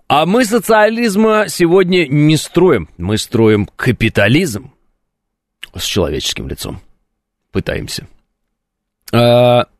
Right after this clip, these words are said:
соответственно, мы не видим, ну, как бы, таков общественный договор, ничего плохого в обогащении и в спекуляции.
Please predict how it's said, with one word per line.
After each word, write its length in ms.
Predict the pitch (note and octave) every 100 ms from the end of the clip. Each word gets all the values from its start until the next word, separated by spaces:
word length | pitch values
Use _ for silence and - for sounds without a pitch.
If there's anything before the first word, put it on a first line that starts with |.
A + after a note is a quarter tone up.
| _
соответственно, 760 | - C3 E3+ G3+ - D#3+ D#3+ -
мы 360 | C3 D3+ G3
не 200 | C#3 C3+
видим, 500 | C#3+ F3+ C3 A#2+ E2+ - _ _
ну, 120 | G2+
как 240 | F#2 D#2+ C2+
бы, 200 | B1 - _ _
таков 460 | E2 D#2 - - -
общественный 500 | - - D2+ - C#2
договор, 440 | E2+ A2 G3+ B3 -
ничего 540 | C3 D#3 F3 F3+ D#3+
плохого 720 | C3 F2 - - A3 A3+ G3 - _ _
в 180 | F#2+ F2
обогащении 880 | A#2+ A#2 G#2 G2+ - F#2 E2 C#2 - _ _ _
и 260 | A2+ A#2+ - -
в 380 | F#2+ G2+ F#2+ - _
спекуляции. 960 | - - A2+ - G#2 G#2+ F#2 - -